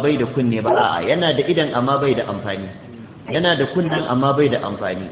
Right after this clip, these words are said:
Yana da zuciyar amma ba ta da amfani. Domin me amfanin ido? Ka ga gaskiya, kai aiki da ita. Me amfanin kunne?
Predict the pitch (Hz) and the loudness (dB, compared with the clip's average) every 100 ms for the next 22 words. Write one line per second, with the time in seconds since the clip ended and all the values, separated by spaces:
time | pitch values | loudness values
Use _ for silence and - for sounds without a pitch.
0 | - 131 180 160 139 151 175 160 151 123 | -6 -2 0 2 2 0 -2 0 0 2
1 | 147 151 131 - 92 95 101 101 107 127 | 2 0 -2 -2 -4 -4 -6 -6 -4 -2
2 | 170 170 180 151 143 135 139 143 151 131 | 0 2 2 0 0 0 0 -2 -2 -2
3 | 131 139 156 151 170 160 156 117 131 - | -2 0 0 0 0 0 0 0 -2 -4
4 | 87 69 - - - - - - 113 175 | -8 -8 -8 -10 -10 -18 -18 -4 2 4
5 | 160 151 147 139 156 147 156 147 | 4 2 2 2 2 0 0 0